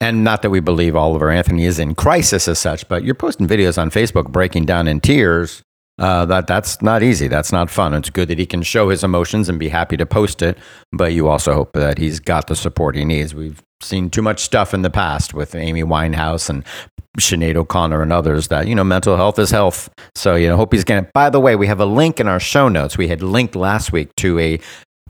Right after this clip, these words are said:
answer song in a way by Billy Bragg. And now there's an interview with Billy Bragg at Slate,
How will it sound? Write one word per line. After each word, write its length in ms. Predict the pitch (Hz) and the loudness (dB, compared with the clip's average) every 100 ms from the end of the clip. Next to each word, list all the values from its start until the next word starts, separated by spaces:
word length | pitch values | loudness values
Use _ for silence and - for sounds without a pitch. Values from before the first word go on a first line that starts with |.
| - - _ _ _ | -20 -20 _ _ _
answer 360 | 143 170 - 104 | 0 0 0 -2
song 420 | - 110 85 78 | 0 2 2 0
in 80 | 85 | -2
a 60 | 92 | 0
way 180 | 87 | 0
by 200 | 85 92 | 2 0
Billy 340 | 95 98 110 113 | 0 0 2 2
Bragg. 600 | 90 123 110 73 - - - - | 2 2 2 0 -6 -14 -20 -14
And 160 | - 101 | -6 -2
now 140 | 104 | 2
there's 160 | 110 98 | 2 2
an 100 | 98 | 0
interview 320 | 107 120 95 | 0 0 2
with 160 | 90 80 | 0 2
Billy 200 | 90 85 | 0 2
Bragg 440 | 78 85 78 85 | 2 0 2 -2
at 180 | - 80 | -4 -6
Slate, 500 | - - 107 165 - | -6 -2 0 -2 -4